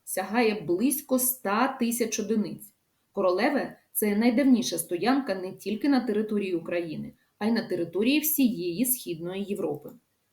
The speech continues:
Ще однією відомою стоянкою є стоянка з цікавою назвою Київ-Коба. Це по-татарськи Дика печера.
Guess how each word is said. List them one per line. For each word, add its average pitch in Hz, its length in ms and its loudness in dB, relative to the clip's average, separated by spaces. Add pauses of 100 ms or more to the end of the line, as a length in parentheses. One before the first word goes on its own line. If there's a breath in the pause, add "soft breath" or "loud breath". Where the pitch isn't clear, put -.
(960)
Ще - 280 2
однією 214 400 0
відомою 175 420 -4
стоянкою 403 600 0
є 277 140 4
стоянка 247 540 0
з - 80 -4
цікавою 190 520 -2
назвою 294 480 2
Київ-Коба. 214 960 0 (360 soft breath)
Це 311 180 2
по-татарськи 277 760 0
Дика 226 260 -2
печера. - 600 -4